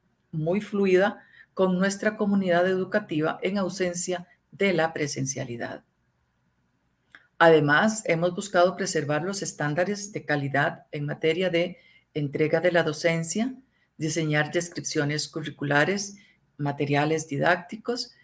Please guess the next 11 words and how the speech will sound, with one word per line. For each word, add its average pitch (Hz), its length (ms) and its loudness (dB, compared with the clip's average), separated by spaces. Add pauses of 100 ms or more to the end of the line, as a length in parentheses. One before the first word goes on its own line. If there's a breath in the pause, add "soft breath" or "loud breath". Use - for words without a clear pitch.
(140 soft breath)
difundir 156 520 0
información 156 640 -2
en 156 120 0
redes 147 300 -2
sociales 175 720 0 (300 loud breath)
y 190 200 4
otros 220 480 2
sinfín 208 500 2
de 233 140 4
quehaceres 196 520 2
cotidianos 185 720 -2